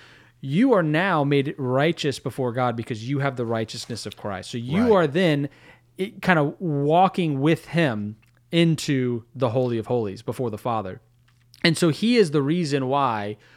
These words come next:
Speaker 1: you're able to do this, because he is the high priest and you kind of are, are an extension of him in this stead. So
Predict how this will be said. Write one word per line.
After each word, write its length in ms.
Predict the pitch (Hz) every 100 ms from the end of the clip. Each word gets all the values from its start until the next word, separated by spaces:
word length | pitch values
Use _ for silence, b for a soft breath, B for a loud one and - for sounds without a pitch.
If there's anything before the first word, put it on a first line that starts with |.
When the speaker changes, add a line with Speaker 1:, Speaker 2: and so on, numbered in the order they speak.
| b
Speaker 1:
you're 280 | 139 147 143
able 300 | 139 139 127
to 100 | 117
do 100 | 123
this, 100 | 107
because 240 | 117 117
he 120 | 117 139
is 100 | 123
the 80 |
high 160 | 113 113
priest 400 | - 196 151 -
and 140 | 139 127
you 460 | 131 190 160 147 -
kind 180 | 151 135
of 80 | 123
are, 300 | 123 120 120 b b -
are 340 | 127 120 120
an 80 | -
extension 540 | 127 - - 156 143 135
of 120 | 113
him 360 | 139 120 92 90 b b b _
in 160 | 139 123
this 160 | 113
stead. 400 | - - 135 92
So 320 | - 170 165